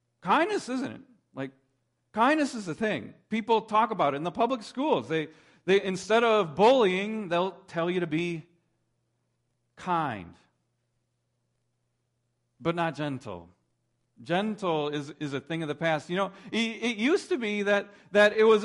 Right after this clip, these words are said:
it was the thing to be. Like, we'd have these big signs that would hang on bathrooms, and they'd say,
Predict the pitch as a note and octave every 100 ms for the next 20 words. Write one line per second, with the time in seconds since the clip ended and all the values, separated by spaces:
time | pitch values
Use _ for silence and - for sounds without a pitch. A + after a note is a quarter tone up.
0 | G#3+ G3+ A3 G3 A3+ - A#3+ C4 B3 F3+
1 | A3+ F4 D#4+ - - _ _ _ _ _
2 | _ _ G3 A3 B3 C4 B3+ B3+ G#3+ D3+
3 | E4 C#4+ A#3+ G3 _ _ - - - C4
4 | D4 A3+ F3+ E3+ E3 F3 G#3+ B3 C4 A#3
5 | G3 G3 G#3 C4+ C4 G#3 F#3 E3 D#3+ D#3
6 | F3 F#3 F3+ F#3 E3+ D3 A2+